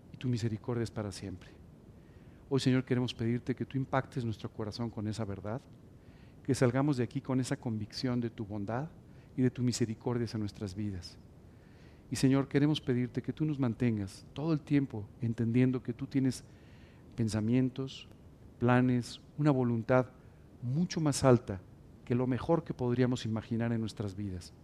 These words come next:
Y quieres darnos el fin que esperamos. Señor, no sabemos en qué forma tú haces las cosas, pero esta-, podemos estar seguros de que siempre lo haces de la mejor manera. Y el día de hoy queremos pedirte que tú trabajes en nuestras vidas,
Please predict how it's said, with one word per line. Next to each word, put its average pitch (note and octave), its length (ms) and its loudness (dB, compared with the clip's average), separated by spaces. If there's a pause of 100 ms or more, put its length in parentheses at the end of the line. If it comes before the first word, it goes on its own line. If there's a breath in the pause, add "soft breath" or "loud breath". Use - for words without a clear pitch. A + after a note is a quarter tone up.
(540 loud breath)
Y B2+ 80 -8
quieres C3+ 320 2
darnos A#2 320 0
el G#2 80 -2
fin G#2 220 -4
que G#2 80 -8
esperamos. F#2 600 -10 (920 loud breath)
Señor, C3+ 200 2
no C#3 120 8
sabemos C#3 340 8
en B2 100 4
qué B2 120 2
forma C3 340 0
tú B2+ 100 -4
haces A#2 220 -2
las G#2+ 160 -4
cosas, B2 540 -8 (720 loud breath)
pero B2+ 120 0
esta-, - 160 -4
podemos C#3+ 320 6
estar C3+ 160 0
seguros B2 420 -2
de A2+ 60 -2
que A2+ 100 -6
siempre B2+ 340 0
lo A#2 120 0
haces A2+ 220 -2
de A2 60 0
la G#2+ 120 2
mejor G#2+ 320 -6
manera. F#2 400 -6 (760 loud breath)
Y A#2+ 80 0
el A#2 80 6
día C3 160 10
de C3 100 8
hoy B2+ 80 6
queremos A#2+ 340 -2
pedirte B2 480 -2
que A#2 140 -4
tú B2+ 180 -6
trabajes A2+ 420 -2
en G#2+ 60 -4
nuestras G#2 340 -6
vidas, B2 460 -4